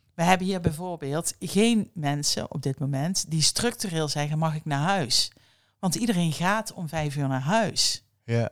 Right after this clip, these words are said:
Speaker 2: mensen gaan, ja, m-, mensen gaan, gaan er even op uit. Gewoon,
Speaker 1: Ja.
Speaker 2: en gaan gewoon letterlijk iets doen.
Speaker 1: Ja.
Speaker 2: Ehm, eh, hebben een routine.
Speaker 1: Ja.
Speaker 2: Het is niet van, "Oké,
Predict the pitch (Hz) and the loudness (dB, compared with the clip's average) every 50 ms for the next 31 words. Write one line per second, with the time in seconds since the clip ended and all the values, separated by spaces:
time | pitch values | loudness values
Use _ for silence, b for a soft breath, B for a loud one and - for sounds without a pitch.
0 | _ - 117 120 113 - 113 117 120 110 - - 120 120 107 92 101 113 117 113 | _ -2 0 0 2 2 4 4 4 2 2 -2 -2 -2 -2 0 -2 -2 -2 0
1 | 117 123 123 110 - 110 104 101 101 - 95 95 117 107 - - _ _ _ _ | -2 -2 0 -2 -2 -4 -6 -6 -8 -10 -8 -4 -4 -4 -6 -8 _ _ _ _
2 | _ _ _ _ _ _ - 127 123 120 117 113 107 98 95 - - 135 160 143 | _ _ _ _ _ _ -2 0 0 2 2 2 2 0 -2 2 2 2 2 2
3 | 110 - - 110 101 95 92 90 254 - 101 98 98 107 - - 117 117 117 110 | 0 -4 -4 -4 -2 0 0 0 0 -2 -2 -2 -2 -2 -2 0 2 4 4 4
4 | 107 104 110 107 113 113 101 101 101 98 - - 127 110 98 - 101 92 101 127 | 6 4 4 4 2 2 0 0 -4 -6 -6 -6 -6 -6 -4 -4 -6 -2 0 0
5 | 127 117 95 87 - b b b b b 240 240 220 - - _ _ _ _ _ | 0 0 -2 -6 -8 b b b b b -2 0 0 -2 -4 _ _ _ _ _
6 | - 107 107 104 101 101 98 98 98 95 95 92 95 95 95 101 - _ _ _ | -4 -2 0 0 0 0 0 -2 -2 -2 -4 -4 -4 -6 -6 -8 -10 _ _ _
7 | _ _ _ - 82 - - - - - - - - - 101 104 104 98 92 95 | _ _ _ -12 -12 -10 -10 -12 -14 -14 -16 -16 -8 -4 -2 -2 0 -2 -2 -2
8 | 101 101 90 98 113 - - - 147 143 117 - - _ _ _ _ - 240 254 | -4 -4 -4 -4 -6 -8 -6 -6 -4 -4 -4 -4 -8 _ _ _ _ -6 -4 -4
9 | - - 127 120 110 131 131 123 - - 117 107 104 104 104 104 107 _ _ _ | -2 -2 -4 -4 0 0 0 0 0 0 -2 0 0 0 -4 -6 -8 _ _ _
10 | _ _ _ _ - 107 107 110 120 113 107 98 92 90 | _ _ _ _ -10 -8 -6 -2 0 0 0 0 -2 -6